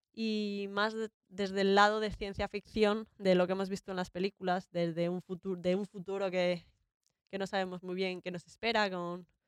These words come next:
con estos avances que van tan rápidos. Y, y justo,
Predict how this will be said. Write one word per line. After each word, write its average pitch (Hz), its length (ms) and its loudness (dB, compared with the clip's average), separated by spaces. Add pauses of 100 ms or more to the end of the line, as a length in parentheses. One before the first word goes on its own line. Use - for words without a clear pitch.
(380)
con 208 160 -4
estos 190 240 -4
avances 202 460 4
que 185 80 -4
van 180 180 0
tan 180 240 0
rápidos. 208 480 2 (920)
Y, 180 1000 2 (560)
y 240 140 6
justo, 240 500 2